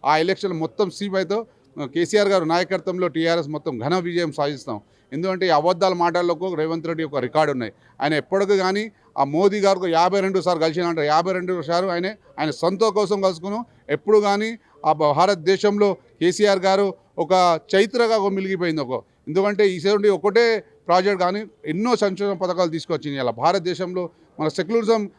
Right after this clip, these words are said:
గంగా జమున తహజీబ్ తెలంగాణలో ఉన్నాయంటే ఆ కేసీఆర్ గారు. ఆ కేసీఆర్ గారు ఒక పవిత్ర పేరుకు తీసుకొచ్చి ఆయన చె-, చెప్పడం కోసం కాంగ్రెస్ ఇవాళ ఇంకా అరవై స-,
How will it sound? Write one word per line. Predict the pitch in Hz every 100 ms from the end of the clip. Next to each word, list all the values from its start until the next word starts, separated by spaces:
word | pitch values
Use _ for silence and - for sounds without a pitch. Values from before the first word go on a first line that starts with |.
| _ 143
గంగా | 185 202
జమున | 190 190 190 180
తహజీబ్ | 180 175 190 175 - _ -
తెలంగాణలో | 175 185 190 185 165
ఉన్నాయంటే | 165 185 180 202 226 139
ఆ |
కేసీఆర్ | 139 170 156 175 139
గారు. | 127 107 _ -
ఆ | 147
కేసీఆర్ | - 180 190 226
గారు | 220 220
ఒక | 202
పవిత్ర | 180 185 185 202
పేరుకు | 180 190
తీసుకొచ్చి | 170 175 185 165
ఆయన | 170
చె-, | 160 - 160 156 131
చెప్పడం | 160 151 175
కోసం | 175 170 226 - _ -
కాంగ్రెస్ | 147 185 185
ఇవాళ | 170 170 165 139 _ _
ఇంకా | 175 208 226
అరవై | 202 208
స-, | 185